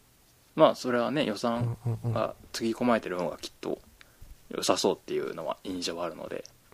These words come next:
Speaker 2: うんうん。
Speaker 1: きっと、その、テレビに出資するっていうか、スポンサーが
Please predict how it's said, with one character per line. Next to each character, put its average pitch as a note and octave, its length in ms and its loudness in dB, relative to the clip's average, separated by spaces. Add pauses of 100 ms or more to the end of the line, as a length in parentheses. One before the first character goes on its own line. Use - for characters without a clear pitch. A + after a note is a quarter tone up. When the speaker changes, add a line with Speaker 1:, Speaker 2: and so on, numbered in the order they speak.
(300)
Speaker 2:
う - 20 2
ん A#2+ 40 2
う - 40 2
ん。 - 80 2
Speaker 1:
き - 20 -2
っ G2 40 -4
と、 C3 240 2 (200)
そ - 140 -4
の、 A2 140 0 (680)
テ C3 120 6
レ A2+ 80 6
ビ G2 120 -4
に E2 280 -8 (240)
出 - 320 -2
資 - 200 -2
す - 140 0
る F2+ 40 0
っ F2 40 -6
て - 60 -10
い - 20 -6
う - 40 -4
か、 - 60 -8
ス - 120 -4
ポ A2 140 2
ン G#2+ 60 2
サ G2+ 180 4
ー F#2+ 40 -2
が F#2+ 200 0